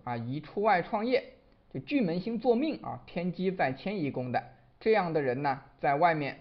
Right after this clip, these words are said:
可以创业，因为巨门坐命啊，他是有创业才能的。只要有几个吉星或者有个四化、化权呐、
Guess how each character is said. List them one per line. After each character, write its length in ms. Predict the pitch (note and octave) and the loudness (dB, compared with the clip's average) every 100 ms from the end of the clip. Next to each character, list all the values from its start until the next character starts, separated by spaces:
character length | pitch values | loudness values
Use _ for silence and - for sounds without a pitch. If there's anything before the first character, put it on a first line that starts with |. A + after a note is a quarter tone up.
| - | -14
可 200 | - B2+ | -4 -4
以 140 | A2+ | -4
创 240 | - F3 F3+ | -6 -6 -2
业， 260 | A#3 - - | 0 -2 -6
因 180 | E3 | -6
为 140 | F3+ E3 | -4 -4
巨 220 | - A#3+ | -4 -4
门 260 | D#3 C3+ F3+ | -2 -4 -2
坐 160 | A#3 | 2
命 280 | A3+ D4+ - - - - | 2 0 -4 -12 -20 -18
啊， 140 | - | -16
他 220 | - C3 B2 | -8 -4 -4
是 360 | - B2+ - - | -4 -6 -6 -6
有 180 | B2 A2 | -6 -6
创 220 | - D3 | -4 -2
业 140 | C#3+ | -2
才 180 | C3 B2 | -2 -2
能 200 | C3 B2+ | -4 -2
的。 120 | C3+ - - - _ - | 0 0 -6 -20 _ -14
只 200 | - C#3 | -4 2
要 320 | D3+ D3 - - | 10 10 8 2
有 220 | C#3 D3 | -2 -2
几 180 | D3 C3 | -2 -4
个 160 | B2 | -2
吉 220 | B2 C#3 | -2 -4
星 320 | D#3+ G3+ G#3 - | -2 -4 -4 -10
或 300 | - E3 C#3+ | -4 0 0
者 200 | C3+ A#2+ | 0 0
有 200 | A#2+ G#2 | 0 -2
个 280 | A2+ B2 - | -2 -4 -4
四 160 | - | -6
化、 420 | G3 A3+ G3+ - - - | 6 6 6 0 -18 -4
化 200 | - D#3+ | 6 6
权 300 | C#3 B2 C#3 | 6 0 0
呐、 180 | D#3 | -2